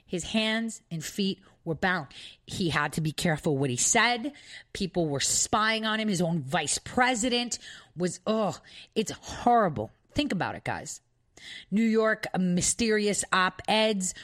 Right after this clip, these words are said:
wires, the F B I, the C I A, everyone trying to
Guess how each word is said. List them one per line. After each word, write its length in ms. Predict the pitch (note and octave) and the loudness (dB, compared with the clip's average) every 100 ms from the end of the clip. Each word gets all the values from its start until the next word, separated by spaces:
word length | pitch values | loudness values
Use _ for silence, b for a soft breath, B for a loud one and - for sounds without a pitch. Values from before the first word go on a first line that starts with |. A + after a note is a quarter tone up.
| B - | B -8
wires, 800 | D3+ G#3 A3 A#3 A3 A3 A3 - B - | 0 4 6 4 4 4 0 -4 B -2
the 120 | G#3 | 0
F 180 | A3 - | 0 0
B 140 | A3 | 4
I, 320 | A3 A3+ A3+ | 6 6 4
the 140 | G#3 F#3+ | 2 0
C 260 | - A#3+ | 2 2
I 120 | G#3+ | 4
A, 260 | G#3+ G#3+ G#3+ | 4 4 2
everyone 720 | A3 C4 A3 B3+ C4+ C4 C4+ | 4 4 4 2 2 2 2
trying 520 | A#3 - B3+ A#3+ B3 | 0 0 4 4 2
to 120 | A3+ | -2